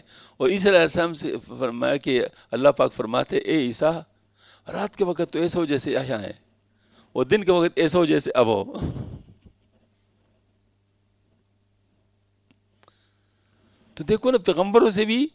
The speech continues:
مطلب لوگوں کے سامنے تو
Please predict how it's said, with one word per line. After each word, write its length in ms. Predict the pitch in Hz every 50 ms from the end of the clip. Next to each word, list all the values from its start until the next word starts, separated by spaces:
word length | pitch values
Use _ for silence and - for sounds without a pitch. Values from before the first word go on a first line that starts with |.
| _ _ _ _ _ _ _ _ _ _ _ _ _ _ _ _ _ _ _ _ _ _ _ _ _ _ _ _ _ _ _ _ _ _ _ _ _ _ _ -
مطلب 240 | - 139 160 190 175 190 _ _ _ _ _ _ _ 107 -
لوگوں 280 | 82 104 123 - - 190
کے 160 | - - 160
سامنے 440 | - - 120 131 143 151 156 160 180
تو 380 | - - 143 143 143 139 -